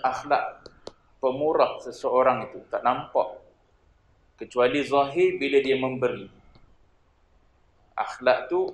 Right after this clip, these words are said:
ada di hati dia, dalam diri dia, pada basirah dia. Sejauh mana dia nampak,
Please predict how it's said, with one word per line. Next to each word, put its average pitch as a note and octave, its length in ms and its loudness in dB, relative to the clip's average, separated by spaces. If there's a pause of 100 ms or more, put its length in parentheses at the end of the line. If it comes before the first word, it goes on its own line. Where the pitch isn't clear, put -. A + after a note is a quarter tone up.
(140)
ada B2+ 360 2
di C#3+ 160 -2
hati D#3 440 -2
dia, D#3 400 0 (120)
dalam D3+ 400 6
diri C#3 360 -4
dia, F#2 160 -10 (360)
pada B2+ 320 6
basirah C3 720 2
dia. F#2 160 -8 (800)
Sejauh C3 360 2
mana C#3 320 0
dia C3+ 160 4
nampak, C#3+ 680 2